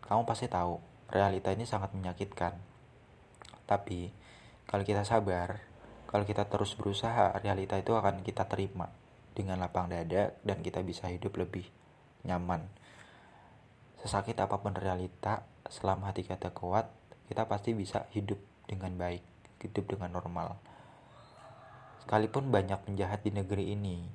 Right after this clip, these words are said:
lama-kelamaan muka mereka akan tercoreng kok, kejahatan mereka akan terungkap. Ya nggak?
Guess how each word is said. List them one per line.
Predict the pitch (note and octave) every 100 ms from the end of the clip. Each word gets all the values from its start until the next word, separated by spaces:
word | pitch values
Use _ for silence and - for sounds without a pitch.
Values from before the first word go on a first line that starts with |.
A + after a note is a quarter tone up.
| - - - - - - - - - - - - - - -
lama-kelamaan | - G2+ G2 - G2+ G2 - A2+
muka | B2 A2+ G2 -
mereka | G2 F#2 G#2+ G#2
akan | G#2 F#2+ F#2 G#2 - - - - - - - - - -
tercoreng | - - F2 F#2 F#2+ F2+
kok, | F2 - -
kejahatan | G#2+ G2 F#2 F#2 F2+
mereka | F2+ F#2 G#2
akan | G2
terungkap. | E2+ - F2 F2 E2 - - - - - - - - - -
Ya | G#2 G2
nggak? | F2